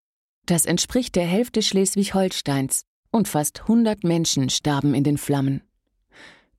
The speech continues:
Thru-Hiker unterliegen wegen der immensen Brandgefahr im trockenen Westen der U S A zahlreichen Beschränkungen. Sie benötigen das California Fire Permit und dürfen je nach Gefahrenstufe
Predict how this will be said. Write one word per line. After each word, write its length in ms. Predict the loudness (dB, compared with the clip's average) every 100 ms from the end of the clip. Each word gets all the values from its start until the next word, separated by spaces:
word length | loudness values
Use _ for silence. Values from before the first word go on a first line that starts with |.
| _
Thru-Hiker 680 | -2 2 4 4 2 0 0
unterliegen 600 | 0 0 2 2 4 4
wegen 260 | 2 2 2
der 140 | 2
immensen 560 | 2 2 2 2 2 0
Brandgefahr 720 | 0 0 0 -4 -2 -2 0
im 120 | -2
trockenen 540 | -2 -2 0 0 2
Westen 360 | 0 -2 -2 0
der 120 | 0
U 140 | 0 0
S 180 | 0
A 220 | 0 -2 0
zahlreichen 680 | 0 0 0 0 0 0
Beschränkungen. 800 | 0 0 0 0 0 0 0 -4 -8 _ _ _ _ -2
Sie 160 | 2
benötigen 580 | 4 4 4 2 2 2
das 200 | 2 -2
California 760 | 0 0 0 0 2 2 2
Fire 380 | 0 0 0 0
Permit 600 | 0 -2 0 0 -4 -12 _
und 160 | -2 0
dürfen 240 | 0 0
je 140 | 2
nach 200 | 2 0
Gefahrenstufe 1040 | -2 -4 -2 0 0 0 0 0 0 -2